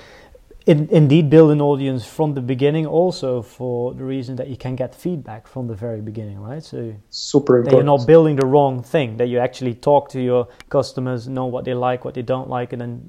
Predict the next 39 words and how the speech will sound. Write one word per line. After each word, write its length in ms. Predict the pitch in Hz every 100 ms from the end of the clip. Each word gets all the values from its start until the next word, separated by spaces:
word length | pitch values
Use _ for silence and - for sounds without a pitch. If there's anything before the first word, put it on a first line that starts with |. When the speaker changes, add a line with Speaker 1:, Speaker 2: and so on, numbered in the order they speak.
| 156 147
Speaker 1:
maybe 240 | 131 123
change 560 | - 143 139 135 123 123
the, 100 | 123
the 160 | -
concept 480 | - 139 131 120 117
of 140 | 123
your 340 | 127 123 - - _ _ 156
app 280 | 139 - _ _ _ _ _
while 360 | 139 120 123 127
you're 240 | 123 120
building 300 | 113 131 120 107
it. 80 |
Have 140 | 131 131
you 160 | 156
experienced 460 | 147 - 151 151 135
that 100 | 147
yourself 360 | 123 - 131 127
as 120 | -
well, 180 | 143 160
like 200 | 139 131
the, 100 | 131
the 100 | 123
benefits 280 | 123 135 143
Speaker 2:
Yeah, 120 | 135
Speaker 1:
of 60 | 127
doing 140 | 147
Speaker 2:
definitely. 360 | 143 123 131 127
Speaker 1:
that? 120 | 131
Speaker 2:
Yeah, 140 | 143
yeah. 80 | 131
We 160 | 135 139
started 320 | 156 156 156
working 280 | 143 151 139
on 80 | 131
a 40 |
wrong 220 | 127 143 143 _ -
product 300 | 143 135 -
first, 300 | 156 - -
<laughs> 180 | -